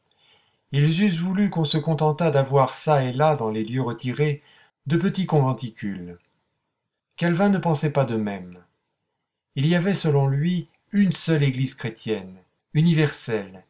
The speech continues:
qui avait toujours existé depuis les apôtres et qui existerait toujours. Les erreurs et les abus qui se trouvaient dans la chrétienté,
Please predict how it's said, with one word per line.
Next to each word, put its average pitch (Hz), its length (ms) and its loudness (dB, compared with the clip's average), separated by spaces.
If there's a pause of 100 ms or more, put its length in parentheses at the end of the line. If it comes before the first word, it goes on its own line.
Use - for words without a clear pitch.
(320)
qui 175 140 0
avait 170 180 0
toujours 180 600 0
existé 139 560 -4
depuis 135 260 -4
les 123 160 -2
apôtres 143 580 -2 (220)
et 151 100 2
qui 175 180 -2
existerait 139 680 2
toujours. 95 640 -6 (800)
Les 117 220 -2
erreurs 151 340 4
et 131 60 -2
les 113 180 -4
abus 143 340 -2
qui - 120 -14
se - 120 -8
trouvaient 143 380 2
dans 123 140 2
la 110 80 0
chrétienté, 131 760 -2